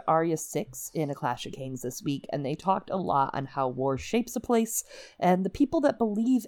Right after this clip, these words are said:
Aerys the Second was a better ruler than the current regime, who obviously do not know that Aerys planned to roast the entire earth. Uh, and all the plots that lead to, from, or through Harrenhal, it all seems to have this nostalgic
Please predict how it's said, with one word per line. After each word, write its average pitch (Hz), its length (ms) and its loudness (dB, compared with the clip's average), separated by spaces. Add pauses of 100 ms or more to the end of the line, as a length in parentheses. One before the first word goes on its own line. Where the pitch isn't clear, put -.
Aerys 208 340 0
the 190 60 -8
Second 226 460 0
was 180 160 -2
a 180 40 2
better 214 320 2
ruler 175 520 2 (260)
than 190 140 2
the 165 80 -2
current 320 320 4
regime, 147 540 0
who 196 140 0
obviously 214 520 2
do 175 100 -10
not 151 240 0
know 156 200 4
that - 140 0
Aerys 143 340 -2
planned 135 320 0
to 147 100 -2
roast 123 340 2
the 123 140 -4
entire 123 440 0
earth. 185 380 2 (480)
Uh, 156 220 2
and 190 120 2
all 302 200 4
the 302 80 -2
plots 214 340 -2
that - 100 -10
lead 185 220 -6
to, 254 300 -2
from, 165 360 2
or 151 120 -2
through 147 320 -4
Harrenhal, 127 500 0
it 135 140 0
all 277 180 6
seems 214 380 -2
to 180 100 -6
have 151 240 0
this - 240 -6
nostalgic 156 720 -2